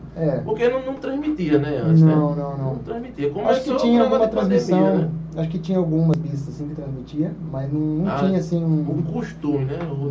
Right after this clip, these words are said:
Speaker 2: rotineiro
Speaker 1: costume
Speaker 2: de
Speaker 1: não, nem a estrutura, né? Foi, foi novidade, né? Todo mundo
Speaker 2: Pra
Speaker 1: teve
Speaker 2: todo
Speaker 1: que se
Speaker 2: mundo,
Speaker 1: adaptar,
Speaker 2: é.
Speaker 1: é. Então era, até hoje ainda, durante a semana, é a gente que, é a gente que vai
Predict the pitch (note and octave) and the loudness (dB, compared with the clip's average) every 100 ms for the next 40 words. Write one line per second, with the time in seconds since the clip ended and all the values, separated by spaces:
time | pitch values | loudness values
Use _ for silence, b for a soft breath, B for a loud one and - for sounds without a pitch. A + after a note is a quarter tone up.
0 | C#3+ C3+ A#2+ A2+ B2+ E3+ F#3 D#3+ D#3+ F3 | -4 -4 -4 -4 -2 2 4 4 2 0
1 | E3 E3 D#3 E3 D#3+ D3+ C3 B2+ C3+ - | 0 -2 -2 -2 0 -2 -4 -8 -8 -12
2 | - - - - - - - D3+ D#3+ F#4 | -14 -20 -20 -20 -20 -20 -8 0 0 2
3 | D#4 - - F4 F4 E4 D4+ C#3+ - C#3+ | -2 -4 -8 -8 -4 -2 0 0 -2 -6
4 | C3+ - - F3 - G#3+ D#3 D3+ D3+ D#3 | -6 -8 -12 -10 -6 0 0 2 0 2
5 | E3+ C#3+ C3+ C3+ A2+ C#3 C3+ C3 A#2 - | 2 2 2 0 -2 -4 -4 -4 -8 -14
6 | D#3 - - - C3 C#3 C#3+ C#3 C3+ - | -18 -16 -14 -12 -10 -6 -6 -6 -10 -12
7 | - - D3+ A#3 A3+ G#3 G3 F3 F3 D#3+ | -18 -12 -4 -2 2 2 2 4 4 2
8 | D3 D#3 D#3 - D#3 - D#3 F3+ F#3 D#3+ | 2 2 2 2 0 0 -2 0 0 2
9 | E3 D#3+ E3 F3+ F3 D#3 - - - - | 2 0 -2 -4 0 -2 -2 -8 -14 -18
10 | - - - C#3+ C3 D3 - E3 D#3+ D#3+ | -20 -20 -8 -4 -4 -4 -8 -4 -2 0
11 | C#3 D3+ D#3 | 0 2 2